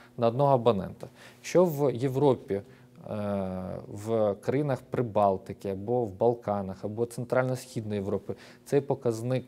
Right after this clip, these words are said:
після запровадження стимулюючого тарифоутворення з п'ятисот хвилин на рік зменшився до трьохсот, то в Україні у нас стартова цифра зараз тисячу хвилин вже.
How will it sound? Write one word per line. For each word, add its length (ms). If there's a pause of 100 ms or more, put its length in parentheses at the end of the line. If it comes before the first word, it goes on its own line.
після 300
запровадження 680
стимулюючого 500
тарифоутворення 680 (360)
з 120
п'ятисот 580
хвилин 320
на 100
рік 180
зменшився 680
до 220
трьохсот, 640 (800)
то 140
в 140
Україні 360
у 40
нас 180
стартова 640
цифра 460
зараз 340
тисячу 440
хвилин 480
вже. 140